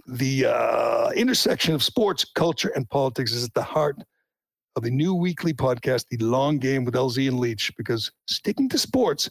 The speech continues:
in two thousand twenty-one and probably two thousand twenty-two, it just isn't possible. Sports extends beyond what happens on the field, court, or the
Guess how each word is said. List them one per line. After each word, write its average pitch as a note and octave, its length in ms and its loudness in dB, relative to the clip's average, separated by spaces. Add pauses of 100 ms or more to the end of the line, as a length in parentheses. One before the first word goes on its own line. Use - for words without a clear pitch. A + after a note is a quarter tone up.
(400)
in D3 220 -2
two F#3+ 120 0
thousand E3 460 2
twenty-one E3 720 2
and A2 160 -8
probably C3+ 360 2
two D#3 140 -2
thousand C#3 380 0
twenty-two, C#3+ 480 0
it G2 100 -8
just - 380 0 (100)
isn't F3+ 380 2 (120)
possible. D3 540 0
Sports D#3+ 320 -2
extends D3 420 -2 (580)
beyond E3+ 340 2
what D3 120 2
happens C3 300 0
on C3 80 2
the B2+ 80 0
field, F3 320 0
court, - 320 -2
or F3 140 0
the F3+ 160 -2